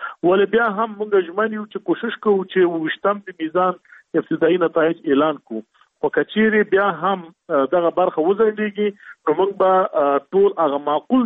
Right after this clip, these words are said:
دلایل چې ولې موږ ونه شو کړلی، آه، دا به موږ د افغانستان خلکو ته په ډېر شفاف او وضاحت به ورکړو چې دغه دلایل وو. ولې بیا تر اوسه پورې موږ، آه، یوه اونۍ لرو، نو په دغه اونۍ کې، آه، موږ ژمن یو چې ټول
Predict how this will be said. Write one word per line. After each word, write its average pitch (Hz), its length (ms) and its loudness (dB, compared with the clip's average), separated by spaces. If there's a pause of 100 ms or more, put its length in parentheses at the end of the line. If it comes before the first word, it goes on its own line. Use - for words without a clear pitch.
(120)
دلایل 135 340 2 (500)
چې - 60 -10 (100)
ولې 208 220 4 (120)
موږ 196 180 -6
ونه 190 240 -4
شو 185 180 -4
کړلی، 190 320 2
آه، 139 400 0
دا 165 140 2
به 151 160 -4
موږ 156 180 -4
د 139 80 0
افغانستان 135 540 -2
خلکو 160 340 -2
ته 143 80 4 (240)
په 139 160 0
ډېر 165 120 2 (120)
شفاف 170 340 -2 (380)
او 123 40 2 (260)
وضاحت 135 500 -2
به 196 140 2
ورکړو 190 320 -4
چې 156 80 -2 (160)
دغه 143 260 0
دلایل 127 320 2
وو. 113 180 -4 (300)
ولې 160 240 2
بیا 220 240 0
تر 220 160 -2
اوسه 214 200 0
پورې 214 200 2 (100)
موږ، 214 100 0 (220)
آه، 139 220 4 (120)
یوه 170 200 4
اونۍ 180 360 2
لرو، 220 300 0
نو 196 140 -4
په 170 160 0
دغه 185 160 2
اونۍ 190 320 2
کې، 185 200 2
آه، - 580 -4
موږ 185 120 -4 (220)
ژمن 208 280 0
یو 202 140 0
چې 175 60 2 (280)
ټول 277 180 4